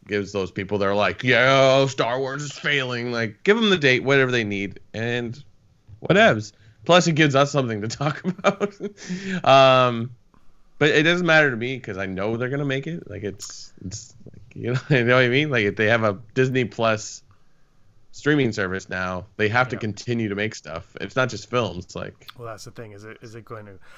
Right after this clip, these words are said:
Speaker 2: You know what I've been seeing a lot on, on, on the social meds, the social meds. That's what they call it in
Speaker 1: Mm.
Speaker 2: Vancouver. The socials. Um,
Speaker 1: The media
Speaker 2: yeah,
Speaker 1: socials.
Speaker 2: the me-, yeah, that's what they call it. Like, we refer to it as. It's, um,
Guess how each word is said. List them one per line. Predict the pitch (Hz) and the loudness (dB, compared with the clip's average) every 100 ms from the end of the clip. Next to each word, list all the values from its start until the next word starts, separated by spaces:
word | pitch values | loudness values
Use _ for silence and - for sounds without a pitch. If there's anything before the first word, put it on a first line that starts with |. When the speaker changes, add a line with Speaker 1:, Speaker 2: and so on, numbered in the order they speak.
| - - | -20 -4
Speaker 2:
You | 196 | 2
know | 285 | 6
what | 240 | 6
I've | 180 | 4
been | |
seeing | 175 170 160 | -2 -4 -2
a | |
lot | 143 131 127 | 2 2 2
on, | 123 120 - | 0 -2 -10
on, | 110 107 104 | -12 -12 -14
on | 101 104 | -16 -16
the | 98 | -16
social | - 120 - | -12 -12 -14
meds, | 107 110 104 92 - | -16 -14 -16 -18 -18
the | 113 | -12
social | 147 127 123 | -10 -10 -12
meds. | 110 127 151 131 | -10 -12 -12 -16
That's | 131 - | -16 -14
what | 113 | -14
they | |
call | 110 107 101 | -10 -10 -6
it | |
in | |
Speaker 1:
Mm. | 117 127 | -4 -2
Speaker 2:
Vancouver. | 101 98 90 - | -4 -8 -16 -20
The | - | -20
socials. | - - 123 - 101 92 - _ _ _ _ - - _ 113 | -14 -10 -10 -12 -16 -18 -20 _ _ _ _ -20 -20 _ -10
Um, | 107 101 98 | -8 -8 -2
Speaker 1:
The | 135 | 2
media | 170 175 156 | 4 4 0
Speaker 2:
yeah, | |
Speaker 1:
socials. | - 147 147 135 117 95 98 131 | -2 -2 2 4 4 2 -4 -10
Speaker 2:
the | 156 | -10
me-, | 170 | -4
yeah, | 160 123 | -2 -2
that's | 123 120 | -6 -10
what | 131 110 | -12 -14
they | |
call | 110 110 104 104 | -12 -10 -10 -14
it. | _ - | _ -20
Like, | 113 | -18
we | 127 | -16
refer | - 107 | -16 -16
to | 107 | -16
it | 95 | -18
as. | 95 - - - - | -20 -20 -20 -18 -4
It's, | 175 175 185 | -4 0 4
um, | 175 160 151 | 6 4 0